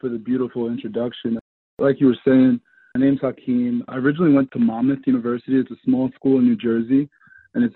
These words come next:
one of the few schools in the country that has a real estate program for an undergrad. So my undergrad is business with a concentration in real estate. So while I was in college, I found a mentor, who's essentially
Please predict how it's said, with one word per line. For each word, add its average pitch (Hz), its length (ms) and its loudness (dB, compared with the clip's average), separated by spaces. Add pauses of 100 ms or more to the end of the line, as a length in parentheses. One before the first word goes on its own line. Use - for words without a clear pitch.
one 135 260 0
of 156 100 2
the 131 140 0
few 147 180 -2
schools 139 300 2
in 123 60 6
the 117 80 4
country 127 400 0
that 113 140 2
has 120 340 -2
a 120 100 -6
real 131 220 4
estate 120 360 -2
program 123 500 0 (120)
for 127 200 2
an 113 60 0
undergrad. 117 540 0
So - 80 -2
my 120 140 2
undergrad 127 480 2
is 110 160 -10
business 123 320 -4
with 117 80 -14
a 113 60 -12
concentration 120 720 -6
in 120 180 6
real 120 180 2
estate. - 300 -10 (500)
So 147 100 2
while 139 180 2
I - 20 0
was 139 140 -2
in 123 80 -2
college, 127 500 -4 (100)
I 120 120 -12
found 123 260 -4
a 107 40 -4
mentor, 113 680 -4
who's 113 240 -12
essentially 120 540 0